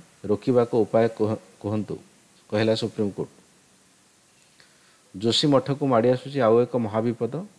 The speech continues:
ଏଗାର ଓ ବାର ତାରିଖରେ ହେବାକୁ ଯାଉଛି ବର୍ଷା, ଉତ୍ତରାଖଣ୍ଡ। ରିଷଭ ପନ୍ତଙ୍କ କାର୍ ଦୁର୍ଘଟଣା ଏବଂ ଅନ୍ୟାନ୍ୟ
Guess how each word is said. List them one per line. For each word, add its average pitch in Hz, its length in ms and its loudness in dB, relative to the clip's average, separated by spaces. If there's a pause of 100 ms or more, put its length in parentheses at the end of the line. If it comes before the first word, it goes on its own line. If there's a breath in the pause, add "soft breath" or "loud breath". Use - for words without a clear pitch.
(100)
ଏଗାର 110 300 2
ଓ 127 100 2
ବାର 107 240 2
ତାରିଖରେ 120 400 -2
ହେବାକୁ 110 360 -2
ଯାଉଛି 113 280 0
ବର୍ଷା, 104 320 -4 (440)
ଉତ୍ତରାଖଣ୍ଡ। 101 460 -4 (2250 soft breath)
ରିଷଭ 113 300 2
ପନ୍ତଙ୍କ 131 440 0
କାର୍ 120 300 0
ଦୁର୍ଘଟଣା 120 640 -2
ଏବଂ 117 240 -4
ଅନ୍ୟାନ୍ୟ 123 540 -2